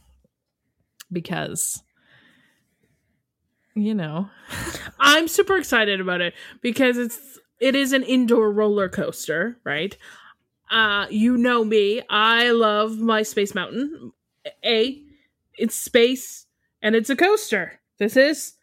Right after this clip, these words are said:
Speaker 2: space and it's a coaster. So it should be up there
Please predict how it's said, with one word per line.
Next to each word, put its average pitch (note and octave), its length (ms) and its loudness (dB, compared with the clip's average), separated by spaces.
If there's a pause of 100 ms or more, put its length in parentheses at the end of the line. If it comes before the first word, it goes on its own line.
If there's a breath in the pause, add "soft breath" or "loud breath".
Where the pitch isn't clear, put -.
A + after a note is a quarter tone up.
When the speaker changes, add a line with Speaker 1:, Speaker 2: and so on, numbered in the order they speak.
(140)
Speaker 2:
space - 640 -2
and C#4+ 100 4
it's F4+ 140 4
a A#4 80 6
coaster. A#4+ 480 2 (260 loud breath)
So F4 280 2
it F4+ 280 2
should - 960 -2
be F4+ 180 6
up G#3+ 180 -2
there F#3+ 340 -2